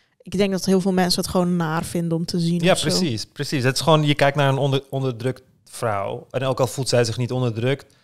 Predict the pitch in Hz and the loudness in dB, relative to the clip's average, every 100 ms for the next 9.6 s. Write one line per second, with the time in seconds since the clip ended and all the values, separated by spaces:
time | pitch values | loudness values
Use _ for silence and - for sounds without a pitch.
0 | _ _ - 117 113 - 233 262 269 226 | _ _ -10 -6 -4 2 4 4 4 6
1 | 240 226 185 170 180 185 - - 175 - | 8 8 6 4 4 2 0 -4 -2 0
2 | 185 190 170 175 - - 170 160 - - | -2 0 -2 -2 -4 -4 -4 -4 -4 -4
3 | - 123 98 175 180 180 165 - - - | -2 -4 -2 -2 -2 -2 -4 -8 -10 -12
4 | - 135 127 104 98 _ - - 120 101 | -12 -8 -6 -6 -10 _ -14 -10 -10 -10
5 | - - _ _ _ - - - - 139 | -14 -16 _ _ _ -20 -20 -20 -6 -2
6 | 113 160 156 143 - 135 156 120 117 - | 4 4 6 2 4 6 6 2 -2 -2
7 | 113 107 120 120 117 - - 120 - 113 | -2 -2 -2 -2 -4 -6 -4 -4 -2 -2
8 | 117 110 104 113 107 110 - 110 104 101 | -2 -2 -4 -4 -2 -2 -2 -2 -2 -6
9 | 107 - 107 107 104 | -8 -8 -6 -6 -8